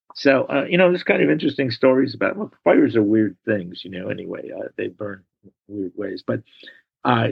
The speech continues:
that fire wiped out the, the cattle division, uh, much of the sheep division. It did not burn down the packing houses. And the next day,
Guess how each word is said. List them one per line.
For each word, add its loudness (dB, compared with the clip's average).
that 2
fire 4
wiped 2
out 0
the, -4
the -18
cattle 0
division, -10
uh, -10
much -2
of 0
the 0
sheep 0
division. -12
It -10
did 2
not 2
burn 4
down 2
the 4
packing 0
houses. -6
And -2
the -2
next 0
day, 2